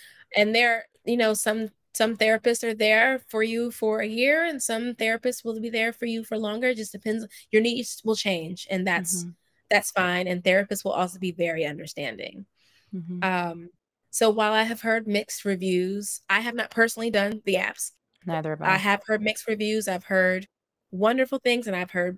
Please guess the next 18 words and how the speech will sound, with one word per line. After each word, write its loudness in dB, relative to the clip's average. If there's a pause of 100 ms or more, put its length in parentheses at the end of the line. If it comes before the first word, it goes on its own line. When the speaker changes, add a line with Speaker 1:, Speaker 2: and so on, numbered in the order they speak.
(140)
Speaker 1:
really 0
bad -2
things -6
about -2
various 0
apps. -4 (400)
Um, 0
I 4
would 2
say 0 (400)
it, 2 (640)
the 6
experiences 0
will -2
range 0
person -2
to -6
person, -4